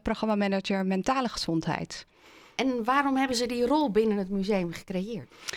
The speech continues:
Speaker 1: Eh, vorig jaar is, eh, Museum, eh, van de Geest uitgeroepen tot beste museum van Europa. Eh,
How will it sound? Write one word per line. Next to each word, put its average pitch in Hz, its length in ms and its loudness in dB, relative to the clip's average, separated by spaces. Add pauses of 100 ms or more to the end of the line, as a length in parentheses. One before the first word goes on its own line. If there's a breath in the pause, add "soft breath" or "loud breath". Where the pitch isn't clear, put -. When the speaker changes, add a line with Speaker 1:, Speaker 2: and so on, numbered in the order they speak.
(260 loud breath)
Speaker 1:
Eh, 214 380 2
vorig 330 280 0
jaar 233 260 2
is, 214 220 0
eh, 202 120 0
Museum, 202 760 2
eh, 190 220 -2
van 196 200 -2
de 196 60 0
Geest 220 420 0
uitgeroepen 226 600 0
tot 180 220 0
beste 233 300 2
museum 202 380 6
van 180 280 4 (120)
Europa. 202 540 8 (560 loud breath)
Eh, 190 480 6